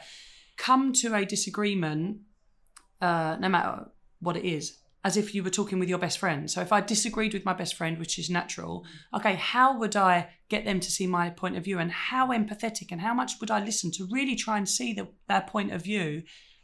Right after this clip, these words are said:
And then I think you'd work through it. If you come to that thinking, "I'm right and I need to change their mind into what I think is right," 'cause what they think is right is also right to them. Do you know what I mean? Um, so I think just come to that with,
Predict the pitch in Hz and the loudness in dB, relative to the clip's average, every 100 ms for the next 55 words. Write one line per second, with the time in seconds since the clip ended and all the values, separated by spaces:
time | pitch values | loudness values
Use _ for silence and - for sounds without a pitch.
0 | - 196 285 302 277 208 196 196 190 - | -4 0 2 2 0 0 -2 -2 -6 -6
1 | - 240 160 175 220 214 262 254 208 190 | -4 -2 -2 -2 -4 2 2 2 2 2
2 | - 196 180 185 175 - - - _ _ | 2 -2 -2 -2 -4 -10 -20 -20 _ _
3 | _ _ _ _ _ _ 196 180 175 165 | _ _ _ _ _ _ 6 8 8 6
4 | 170 175 180 196 - 165 190 175 165 147 | 6 6 6 4 2 0 2 2 2 4
5 | 190 208 185 147 135 156 165 214 - - | 6 8 8 4 2 -2 0 0 -2 -12
6 | - _ 202 175 170 160 - 220 - 165 | -20 _ 2 2 2 2 6 6 6 0
7 | 143 - - 143 139 175 - - - 190 | -2 -6 -4 -2 0 -2 -4 -14 -6 0
8 | 262 262 262 202 175 180 160 160 - _ | 4 4 4 0 2 4 4 2 -6 _
9 | _ _ - 175 214 170 165 190 185 - | _ _ 0 2 4 4 6 6 4 0
10 | 156 143 156 196 202 202 254 - - - | 0 -2 -4 2 6 8 6 2 -8 -12
11 | - - 190 190 180 180 - - - 208 | -14 4 6 8 4 -4 -12 -20 -4 0
12 | 214 214 - _ - 285 269 262 240 226 | 2 0 -6 _ -2 0 2 2 2 4
13 | 214 202 202 196 180 - | 4 4 2 0 -2 -12